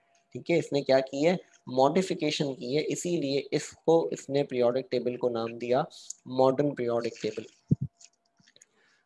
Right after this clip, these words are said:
अब modern periodic table हो गया, बनाया किसने? Mozilla ने। इसे हम modified form of Manleaf भी कहते हैं, या इसको एक और नाम दिया जाता है, इसे हम long form of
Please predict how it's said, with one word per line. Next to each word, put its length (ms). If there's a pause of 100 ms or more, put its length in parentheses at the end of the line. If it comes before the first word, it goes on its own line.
(120)
अब 160
modern 360
periodic 420
table 320 (120)
हो 120
गया, 260 (500)
बनाया 320
किसने? 420
Mozilla 540
ने। 180 (260)
इसे 220
हम 240
modified 540
form 260
of 120 (400)
Manleaf 420
भी 100
कहते 320
हैं, 80 (520)
या 120
इसको 300
एक 240 (120)
और 240
नाम 300
दिया 240
जाता 360
है, 160
इसे 340
हम 300 (520)
long 680 (500)
form 680 (340)
of 320